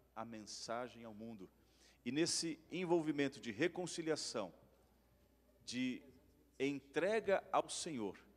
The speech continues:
vamos nos unir em oração, em jejum,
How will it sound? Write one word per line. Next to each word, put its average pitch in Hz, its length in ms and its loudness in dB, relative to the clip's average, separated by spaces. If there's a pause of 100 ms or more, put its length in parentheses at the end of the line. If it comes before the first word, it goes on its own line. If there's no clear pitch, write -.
(680)
vamos 143 380 0
nos 127 200 -6
unir 127 460 -4 (380)
em 131 120 -4
oração, 139 720 0 (200)
em 107 100 -8
jejum, 135 560 -4